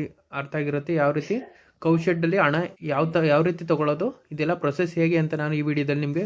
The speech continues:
ಕಂಪ್ಲೀಟ್ ಮಾಹಿತಿ ನಾನು ಈ ವಿಡಿಯೋದಲ್ಲಿ ತಿಳಿಸ್ಕೊಡ್ತೀನಿ. ಮನೆವರೆಗೂ ವಿಡಿಯೋನ ಸ್ಕಿಪ್ ಮಾಡ್ದಲೇ ದಯವಿಟ್ಟು ವಾಚ್ ಮಾಡಿ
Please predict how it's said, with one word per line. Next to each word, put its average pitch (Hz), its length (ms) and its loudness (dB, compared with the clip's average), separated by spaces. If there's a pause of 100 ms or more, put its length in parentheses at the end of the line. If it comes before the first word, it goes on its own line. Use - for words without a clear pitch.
(100)
ಕಂಪ್ಲೀಟ್ 170 360 -2
ಮಾಹಿತಿ 156 320 -2
ನಾನು 143 180 -2
ಈ 143 60 0
ವಿಡಿಯೋದಲ್ಲಿ 143 400 -2
ತಿಳಿಸ್ಕೊಡ್ತೀನಿ. 160 500 -6 (840)
ಮನೆವರೆಗೂ 175 460 -14
ವಿಡಿಯೋನ 165 320 -16
ಸ್ಕಿಪ್ 170 340 -20
ಮಾಡ್ದಲೇ 170 320 -12
ದಯವಿಟ್ಟು 156 360 -12
ವಾಚ್ 143 220 -8
ಮಾಡಿ 156 220 -6